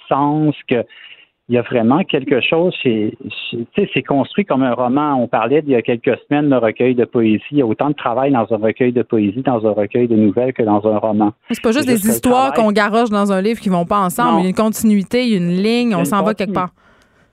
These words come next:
Speaker 1: Ouais, absolument. Puis dans le cas, c'est pas toujours le cas. Mais avec David Clairson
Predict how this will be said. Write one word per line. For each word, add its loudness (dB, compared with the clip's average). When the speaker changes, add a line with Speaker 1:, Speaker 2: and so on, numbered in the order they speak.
Speaker 1:
Ouais, 0
absolument. 0
Puis -18
dans 0
le -2
cas, 2
c'est -8
pas 2
toujours 2
le 2
cas. 2
Mais 0
avec -2
David -2
Clairson -2